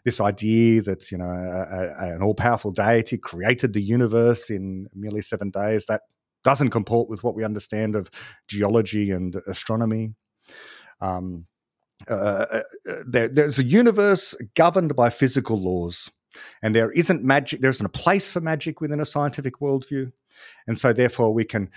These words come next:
we can do away with, with, with so much of, um, what has come before. It used to be the case that it was thought, and here I'm coming to the, the central part of your question, that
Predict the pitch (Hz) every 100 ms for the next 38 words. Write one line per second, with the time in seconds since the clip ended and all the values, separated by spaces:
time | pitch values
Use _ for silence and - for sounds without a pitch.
0 | - 196 190 143 98 202 196 127 135 98
1 | 90 95 101 117 98 120 110 - 113 104
2 | - 110 92 - - 110 90 90 87 -
3 | - _ - 107 104 101 - 101 85 -
4 | 131 73 _ _ _ - - _ 113 117
5 | 131 156 151 143 - 139 147 - 143 147
6 | 135 - 123 196 - - _ _ 101 98
7 | 95 107 98 - 120 104 95 104 95 98
8 | 98 - 113 - 104 107 101 95 - 175
9 | - 113 101 - - - - - 127 123
10 | -